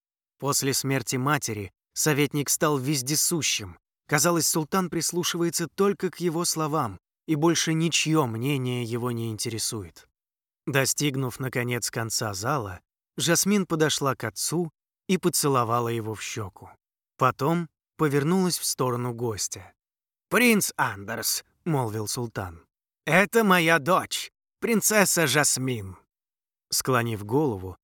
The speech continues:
та неохотно протянула руку, чтобы вельможа, как заведено,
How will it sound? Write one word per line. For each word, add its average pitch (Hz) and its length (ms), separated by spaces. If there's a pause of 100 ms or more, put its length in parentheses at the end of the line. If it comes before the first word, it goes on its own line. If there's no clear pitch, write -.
(220)
та 196 140
неохотно 165 600
протянула 135 600
руку, 160 420 (200)
чтобы 147 400
вельможа, 117 760
как 123 200
заведено, 113 600